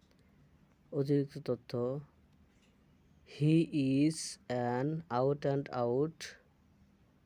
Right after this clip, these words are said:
gentleman, সে সম্পূর্ণরূপে ভদ্রলোক, মানে কোনো সন্দেহ ছাড়া।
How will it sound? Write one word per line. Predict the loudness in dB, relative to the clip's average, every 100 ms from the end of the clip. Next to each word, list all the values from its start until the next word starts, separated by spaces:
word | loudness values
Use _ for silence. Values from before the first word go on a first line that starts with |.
| _ _ -10
gentleman, | -2 -2 0 -2 -2 -4 -8 -16
সে | -14 -4 -2 -2
সম্পূর্ণরূপে | -2 -4 -2 -2 0 -2 0 0 0 -4 -12 _ _ _ _ -12
ভদ্রলোক, | -4 -4 -2 -2 -2 -4 -12 -20 -20 _ _ -6
মানে | -6
কোনো | -2 -2 0 -2
সন্দেহ | -4 -4 -2 -6
ছাড়া। | -6 -6 -6